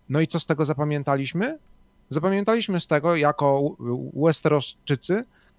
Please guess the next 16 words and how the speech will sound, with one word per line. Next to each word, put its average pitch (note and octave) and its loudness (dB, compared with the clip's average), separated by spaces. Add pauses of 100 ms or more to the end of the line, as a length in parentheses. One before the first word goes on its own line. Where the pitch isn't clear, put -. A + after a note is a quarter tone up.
(140)
e, B2+ 0
jako C#3 2
ludzie D#3+ 4
Westeros, D3+ 2
zapamiętaliśmy E3 -2
tylko E3+ -2
jedną A#2+ 0
rzecz. G#2+ -8 (540)
E, A#2+ 4 (120)
ci, A#3+ 2
co A3 0
za F3+ 6
murem, F#3 6
brzydcy. A#2+ -2 (580)
Czyli F#3+ 4
ta, C#3 2